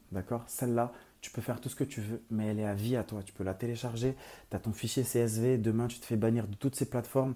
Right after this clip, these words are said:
tu trouveras toujours une plateforme qui voudra de toi, t'upload la base mail,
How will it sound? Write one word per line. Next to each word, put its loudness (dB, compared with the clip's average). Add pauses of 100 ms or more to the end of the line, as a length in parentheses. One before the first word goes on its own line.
(240)
tu 2
trouveras 4
toujours 0
une 2
plateforme -2
qui -6
voudra 2
de -2
toi, 0 (360)
t'upload 6
la 2
base 4
mail, 2